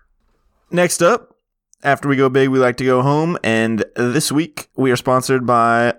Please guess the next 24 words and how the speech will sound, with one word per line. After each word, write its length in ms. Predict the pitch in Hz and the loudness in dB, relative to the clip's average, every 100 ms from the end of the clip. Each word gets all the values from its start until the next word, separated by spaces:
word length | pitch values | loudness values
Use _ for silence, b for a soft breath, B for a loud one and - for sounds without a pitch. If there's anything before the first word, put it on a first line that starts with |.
| - | -2
a 60 | |
little 280 | 160 156 127 | 0 2 2
local 360 | 123 123 123 120 | 2 0 0 0
Louisville 380 | 139 131 113 117 | 2 0 -2 -4
farm 440 | 123 123 165 185 | -2 -2 -2 -4
called 600 | - 131 135 143 151 131 | -4 -2 0 0 -2 -2
Bluegrass 920 | 143 170 135 135 135 135 143 160 - | 0 2 2 2 0 0 2 0 -2
Butter. 600 | 190 156 135 104 60 - _ _ _ | -4 -2 0 -2 -6 -10 _ _ _
Well, 220 | 143 131 | 0 0
the 220 | 113 131 117 | 0 0 0
brand 320 | 131 127 113 | 0 -2 0
of 60 | |
butter 320 | 107 87 - - | -2 -2 -4 -10
is 100 | - | -6
called 200 | 113 76 | -4 -4
Bluegrass 340 | 62 64 - | -6 -8 -10
Butter. 380 | - - - - _ | -10 -10 -10 -14 _
The, 100 | 131 | -6
the 360 | 98 101 135 127 | -4 0 0 0
farm 300 | 143 123 101 | 0 -2 -2
is 120 | 101 | -4
just 200 | 92 98 | -6 -6
called 380 | 90 85 65 - | -4 -2 -4 -6
Bluegrass 1000 | 101 104 101 160 151 156 156 - - - | -4 -2 0 0 0 0 0 -4 -10 -14